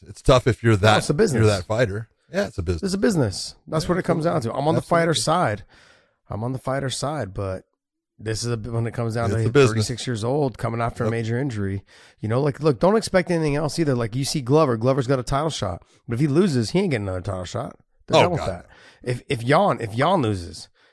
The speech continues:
Speaker 2: they ain't giving him another title shot. I mean, he's gonna have to fight two, two more times against whoever's their Stone Cold Killers coming up,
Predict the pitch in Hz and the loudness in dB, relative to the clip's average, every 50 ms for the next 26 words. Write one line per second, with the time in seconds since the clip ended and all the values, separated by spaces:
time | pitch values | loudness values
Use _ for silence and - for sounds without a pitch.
0 | _ _ _ _ _ - - 131 180 214 180 127 113 113 104 101 104 101 92 - | _ _ _ _ _ -10 -6 -6 -6 -4 -2 -2 -2 0 0 -2 -2 -4 -4 -4
1 | 107 101 98 98 - - 113 127 156 - - - - 110 117 147 156 175 156 139 | -4 -4 -4 -6 -6 -8 -8 -6 -8 -8 -10 -10 -6 -4 -4 -2 0 -2 -2 -2
2 | 147 127 - 147 143 139 135 - - 156 143 117 - - 160 165 151 147 135 - | -4 -4 -2 -2 -2 -2 -4 -4 -2 -2 -2 -4 -4 -2 0 2 2 2 2 2
3 | 160 165 165 139 113 113 127 123 - - - 127 131 127 120 123 120 104 117 123 | 0 -2 -2 -2 -2 -2 -4 -4 -4 -2 -2 0 0 0 0 0 0 0 -2 -4
4 | 113 - - 139 127 120 104 120 117 117 - - 151 147 143 123 - - - 143 | -4 -2 0 0 0 2 0 -2 -4 -4 -2 -2 0 0 0 0 -2 -2 -2 -2
5 | 123 120 127 170 170 131 - - | 0 0 -2 -2 -4 -4 -6 -10